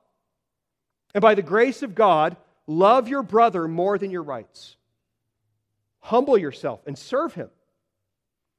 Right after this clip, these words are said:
And as you do, Christ will be pleased. Your brother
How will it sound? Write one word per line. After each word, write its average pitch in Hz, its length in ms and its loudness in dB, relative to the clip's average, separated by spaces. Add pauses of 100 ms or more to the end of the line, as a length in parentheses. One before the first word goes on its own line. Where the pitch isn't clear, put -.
(340)
And 151 100 -8
as 185 200 -4
you 220 80 -10
do, 165 260 -6 (880)
Christ - 760 -6 (760)
will 143 80 -10
be 135 100 -10
pleased. - 560 -20 (1200)
Your 156 100 -8
brother 170 580 -2